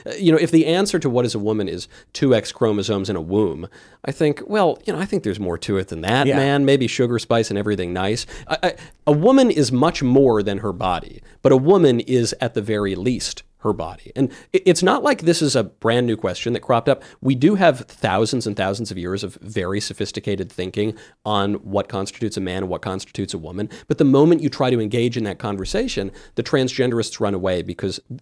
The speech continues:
Speaker 1: there, there is no way to defend it. The, the big divide I see here is not between the men and women and the trans and the whatever the opposite of trans is.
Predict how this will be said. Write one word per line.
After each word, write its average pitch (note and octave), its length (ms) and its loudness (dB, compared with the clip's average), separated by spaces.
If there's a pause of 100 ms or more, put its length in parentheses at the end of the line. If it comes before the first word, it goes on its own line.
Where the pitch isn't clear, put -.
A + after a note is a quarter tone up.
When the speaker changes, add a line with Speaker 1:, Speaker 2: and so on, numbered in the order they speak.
(100)
Speaker 1:
there, D3+ 220 4 (220)
there G3 160 6
is G3 220 4
no D3+ 100 6
way B2 120 6
to A2 80 -4
defend F#2 320 -6
it. - 100 -12 (140)
The, C#3+ 160 6
the D3 140 4
big G3+ 320 2
divide A2+ 340 4
I F#2 80 -2
see E2+ 220 -6
here D2+ 260 -14
is A2 140 -8
not B2+ 180 0
between A#2+ 300 -2
the F#2+ 80 -4
men A2 180 0
and G#2 120 0
women G#2 280 0
and F#2+ 80 -6
the F#2+ 60 -8
trans G#2 500 -2
and G2 140 -6
the G2 120 -4
whatever F#2+ 300 -8
the F#2 100 -6
opposite G2 300 -8
of - 60 -18
trans F#2 280 -8
is. F#2 160 -10